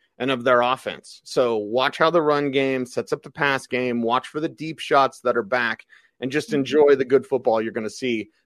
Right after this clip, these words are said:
Speaker 1: out of Dove Valley.
Speaker 2: This new school football is all about, obviously,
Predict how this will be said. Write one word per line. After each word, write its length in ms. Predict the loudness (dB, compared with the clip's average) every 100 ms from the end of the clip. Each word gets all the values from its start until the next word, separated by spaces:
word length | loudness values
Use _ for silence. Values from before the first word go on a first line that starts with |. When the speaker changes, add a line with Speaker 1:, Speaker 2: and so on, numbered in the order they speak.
| -2
Speaker 1:
out 160 | -2 0
of 80 |
Dove 180 | -4 -4
Valley. 360 | -4 -4 -6 -14 _ _ _ _ _ _
Speaker 2:
This 200 | -4 -2
new 260 | 0 0 0
school 340 | 0 2 2
football 460 | 0 -4 2 4 4
is 160 | 0 0
all 180 | 0
about, 260 | 2 2 4
obviously, 880 | 2 0 -6 -10 -12 -8 -4 -6